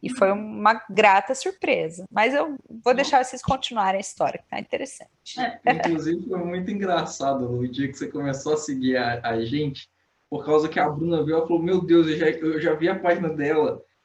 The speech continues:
Speaker 3: É uma página muito grande, por que que tá seguindo a
Speaker 2: Não, em
Speaker 3: gente?"
Speaker 2: todos os perfis, eu tô assim, "Gente, o que que tá acontecendo? A gente fez alguma coisa,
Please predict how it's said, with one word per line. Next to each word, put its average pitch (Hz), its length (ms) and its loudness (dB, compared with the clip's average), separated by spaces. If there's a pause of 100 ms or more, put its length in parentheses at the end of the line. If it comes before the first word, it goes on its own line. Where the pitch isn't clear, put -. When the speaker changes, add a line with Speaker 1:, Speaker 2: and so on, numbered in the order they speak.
(120)
Speaker 3:
É - 120 0
uma 196 160 2
página 202 200 4
muito 214 220 2
grande, 196 360 6
por 220 120 -2
que 214 120 0
que - 100 -8
tá 233 120 4
seguindo 220 380 0
a 233 80 6
Speaker 2:
Não, - 180 6
em 330 40 6
Speaker 3:
gente?" 233 240 4
Speaker 2:
todos 381 340 4
os 381 120 0
perfis, 294 420 -2
eu 269 40 -6
tô 285 60 -6
assim, 262 160 -2
"Gente, 247 220 0
o - 20 -8
que - 60 -10
que - 80 -12
tá 285 80 -4
acontecendo? 277 720 -4
A 220 120 0
gente 269 180 -2
fez 285 140 -2
alguma 269 380 2
coisa, 175 480 -2